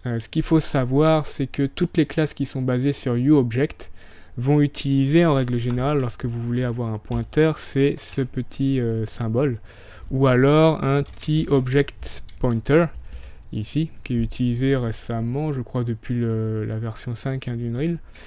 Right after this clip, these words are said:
Et, euh, du coup, toutes les classes qui ne sont pas, qui ne dérivent pas de UObject vont utiliser soit une shared reference ou une shared pointer.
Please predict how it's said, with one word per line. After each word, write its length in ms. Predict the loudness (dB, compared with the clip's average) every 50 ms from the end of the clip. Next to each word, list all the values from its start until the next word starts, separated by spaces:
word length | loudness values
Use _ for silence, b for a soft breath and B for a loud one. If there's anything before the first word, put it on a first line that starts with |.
| B B B B B B B B -20 -20 -20 -20 -20 -20 -18 -14 -14 -14 -14 -14 -12 -4 0
Et, 180 | 4 4 6 6
euh, 240 | 6 4 2 2
du 160 | 2 2 0 2
coup, 160 | 4 4 2
toutes 320 | 2 2 0 -2 0 4
les 120 | 4 4 4
classes 380 | 4 2 2 2 2 2 -2
qui 140 | -4 -4 -2
ne 160 | -2 -2 -2
sont 220 | -4 -4 -4 -6 -6
pas, 460 | -2 0 0 2 2 0 0 -4 -8 -16 -20 -20 -20 -16
qui 140 | -8 -4 -2
ne 100 | -2 0
dérivent 380 | 2 2 4 4 4 2 0 -4
pas 240 | 0 0 2 2 2
de 120 | 2 2
UObject 800 | 2 4 4 4 4 4 2 2 2 2 2 0 -12 -10 -8 -6
vont 320 | -4 0 0 0 0 0
utiliser 540 | 0 -2 -2 -2 -4 -2 -2 0 2 2 2
soit 500 | 2 0 -6 -2 2 2 4 2 2 -2 B B B B B B B B -12
une 560 | -8 -6 -4 -4 -4 -2 -2 -2 -2 -2 -4 -4
shared 400 | -2 2 2 4 4 4 2 2
reference 760 | 0 0 0 0 0 0 2 4 4 4 4 2 0 -8 -4 0
ou 280 | 2 4 4 4 2 0
une 160 | -4 -4 -4
shared 520 | -4 -4 -2 0 2 2 4 2 2 0 -4 -8 -2
pointer. 340 | -2 -2 -2 -2 -4 -6